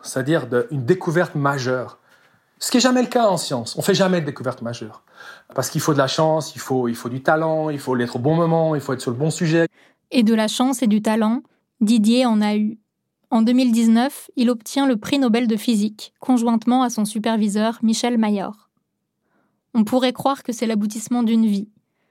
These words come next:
Speaker 2: Mais pourtant, Didier choisit de continuer, car pour lui, plus que les réponses, l'essence de la recherche, ce sont les questions.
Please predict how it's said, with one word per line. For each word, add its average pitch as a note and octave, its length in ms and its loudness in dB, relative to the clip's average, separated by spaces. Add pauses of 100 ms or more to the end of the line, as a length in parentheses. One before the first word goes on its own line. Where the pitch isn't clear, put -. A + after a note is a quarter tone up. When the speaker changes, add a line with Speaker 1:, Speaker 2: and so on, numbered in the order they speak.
(180)
Speaker 2:
Mais A3 140 4
pourtant, C#4+ 320 0
Didier B3+ 340 2
choisit B3+ 320 0
de A#3+ 60 2
continuer, A#3 600 2 (440)
car A#3+ 220 -2
pour B3+ 200 0
lui, C4 280 -2 (320)
plus C#4+ 240 -2
que B3+ 80 0
les A3 140 2
réponses, B3 640 0 (380)
l'essence B3 300 2
de C4+ 60 2
la A#3 140 2
recherche, A3+ 640 -4 (140)
ce - 140 -6
sont B3+ 180 0
les G#3 120 2
questions. G3+ 480 -4